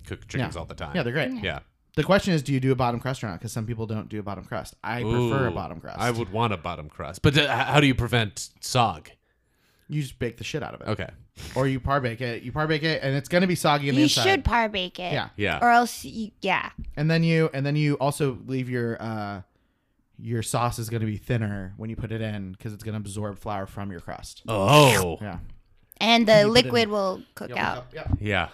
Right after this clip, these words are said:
Speaker 2: You get yourself a pork pie bird, which I haven't talked about yet.
Speaker 3: <gasps> Oh, you have a
Speaker 2: Those
Speaker 3: pie
Speaker 2: are
Speaker 3: bird?
Speaker 2: No, no, I need one.
Speaker 1: What's
Speaker 2: I
Speaker 1: a
Speaker 2: need one.
Speaker 1: porg pie bird?
Speaker 2: So Le Creuset just came out with a Star Wars <laughs> line of stuff.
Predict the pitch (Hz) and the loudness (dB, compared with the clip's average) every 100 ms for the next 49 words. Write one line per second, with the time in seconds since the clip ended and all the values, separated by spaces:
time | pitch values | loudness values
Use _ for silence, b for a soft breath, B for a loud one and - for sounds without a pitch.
0 | - 151 175 151 160 127 160 165 156 - | -10 -8 -8 -6 -6 -2 4 6 4 2
1 | 151 170 135 113 113 123 156 180 185 135 | 2 4 2 -2 -4 -2 4 6 6 4
2 | 170 - 147 131 123 123 120 - 440 494 | 2 2 2 4 4 4 4 8 10 12
3 | 554 494 640 622 571 659 - 415 539 679 | 12 12 12 12 12 12 12 12 12 12
4 | 698 622 740 762 - 175 180 151 170 147 | 12 12 12 10 10 10 8 6 4 4
5 | 127 110 135 143 160 151 151 147 143 135 | 2 0 2 4 8 8 8 8 6 4
6 | 117 - - 127 117 - 185 180 170 - | -2 -6 -2 0 2 4 6 8 6 2
7 | 156 165 180 196 - 190 170 151 - - | 2 2 4 4 4 6 6 4 0 -10
8 | 120 151 160 - 175 170 156 143 131 - | 0 2 2 4 6 6 6 2 0 2
9 | 143 143 143 143 - 139 214 156 - 143 | 4 6 6 4 2 -4 -4 -6 -6 -10
10 | - - 127 | -6 0 2